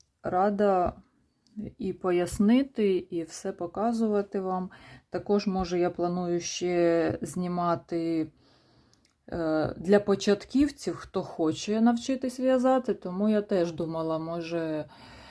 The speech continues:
створю такі майстер-класи маленькі, коротенькі, і буду пошагово, покроково розказувати,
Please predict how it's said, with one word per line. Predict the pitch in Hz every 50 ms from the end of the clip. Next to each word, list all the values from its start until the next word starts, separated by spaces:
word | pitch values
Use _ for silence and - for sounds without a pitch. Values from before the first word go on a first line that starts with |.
| - - - - _ -
створю | - - - - 147 156 165 165 180 190
такі | - - 160 131 - - - 165 160 160 160 156 156 156 156 - - - 131 127 135 135 - _ _ _ _ _ _ _ _ -
майстер-класи | 175 180 180 175 151 - - 180 165 165 - 196 208 220 240 262 254 - - - 175
маленькі, | 165 160 170 170 170 170 165 160 160 156 151 135 - 160
коротенькі, | - - 170 170 170 170 - 175 160 156 156 156 135 - - 139 - - - - - -
і | - 170
буду | 156 185 208 208 190 202
пошагово, | - - 175 160 - - 190 185 196 202 196 202 185 170 160 165 165 165 165 165 160 160 156 156 156 156 156 156 156 147 143 143 -
покроково | 170 - - 180 196 196 196 - 185 156 156 160 156
розказувати, | 160 156 151 - - 170 170 160 147 147 156 143 151 151 - - 147 135